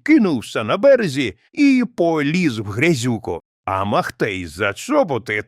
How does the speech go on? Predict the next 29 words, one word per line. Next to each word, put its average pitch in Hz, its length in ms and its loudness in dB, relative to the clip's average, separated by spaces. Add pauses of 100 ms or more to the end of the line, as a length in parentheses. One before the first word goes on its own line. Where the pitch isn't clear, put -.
(140)
та 370 160 4
до 311 180 2
пана. 90 540 -4 (280)
Пан 113 380 0
дивився, 147 800 -2
дивився 170 760 0 (140)
то 294 220 4
на 175 180 0
чоловіка, 107 960 -4 (120)
то 285 220 2
на 247 240 0
чоботи, 120 960 -4 (240)
а - 200 0
далі 190 480 0 (260)
плюнув, 330 680 4 (300)
дав 101 640 0
грошей, 135 840 -2
як 262 300 -2
обіцяв, 160 680 -4 (220)
що - 200 -2
й 165 120 0
наказав 151 600 0
більше 139 520 -2
ніколи 196 880 2
в 120 40 -10
його 139 280 0
маєтку 226 540 0
не 165 120 0
появлятися. 120 840 -2